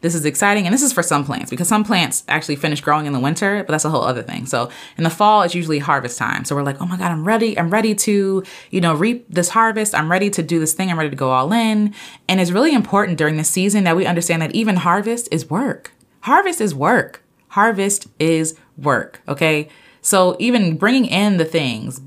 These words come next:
maintaining it, you know, sending it off to people, or, you know, my mom likes to give her vegetables away to people. So figuring out who she's gonna give it to and, like, working it into meals and stuff like that, actually plucking it off the vine, like, that's heavy work, especially if you're, like, growing watermelons or something. Like,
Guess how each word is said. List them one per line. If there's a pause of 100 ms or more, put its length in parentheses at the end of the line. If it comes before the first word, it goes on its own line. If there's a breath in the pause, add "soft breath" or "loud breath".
maintaining
it,
you
know,
sending
it
off
to
people,
or,
you
know,
my
mom
likes
to
give
her
vegetables
away
to
people.
So (420 loud breath)
figuring
out
who
she's
gonna
give
it
to
and,
like,
working
it
into
meals
and
stuff
like
that, (280 loud breath)
actually
plucking
it
off
the
vine,
like,
that's
heavy
work, (100)
especially
if
you're,
like,
growing
watermelons
or
something.
Like,